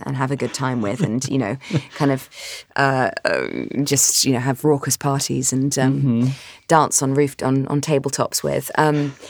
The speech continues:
Speaker 2: <laughs>
Speaker 1: and yeah, so I, when I called her to say, you know, "I'm, I'm doing this," and she said
Speaker 2: Ah.
Speaker 1: she was so happy for me 'cause she said,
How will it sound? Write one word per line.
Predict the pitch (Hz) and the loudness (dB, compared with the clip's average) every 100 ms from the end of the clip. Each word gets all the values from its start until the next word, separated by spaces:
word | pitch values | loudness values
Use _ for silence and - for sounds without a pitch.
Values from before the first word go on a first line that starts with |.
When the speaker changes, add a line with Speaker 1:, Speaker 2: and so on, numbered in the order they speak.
| - - - | -10 -6 -6
Speaker 2:
<laughs> | - - - - | -8 -20 -12 2
Speaker 1:
and | 180 185 180 180 170 - - - - _ | 4 6 6 4 4 2 2 -2 -8 _
yeah, | - 226 240 | 6 8 8
so | 180 226 208 | 4 6 6
I, | 214 208 208 208 196 - - | 6 6 6 2 0 -4 -8
when | - 202 | 2 4
I | 202 190 | 4 2
called | - 220 208 202 | 2 2 4 4
her | 170 160 156 | 6 6 4
to | - 165 | 2 2
say, | - 165 160 | 4 6 6
you | 160 170 | 4 4
know, | |
"I'm, | 165 160 165 | 4 4 2
I'm | 165 | 2
doing | 165 160 156 | 4 2 2
this," | 156 147 - | 0 0 0
and | 160 | 0
she | - 180 | 0 0
said | - 131 - | 2 2 2
Speaker 2:
Ah. | |
Speaker 1:
she | - - 170 | 0 0 2
was | 165 - | 2 4
so | - - - 233 | 4 2 4 4
happy | 202 202 - 143 127 | 6 2 2 -2 -2
for | 135 156 | -2 0
me | 143 143 | 2 0
'cause | 139 151 | -2 -4
she | - | -2
said, | 156 165 156 147 | 0 2 2 0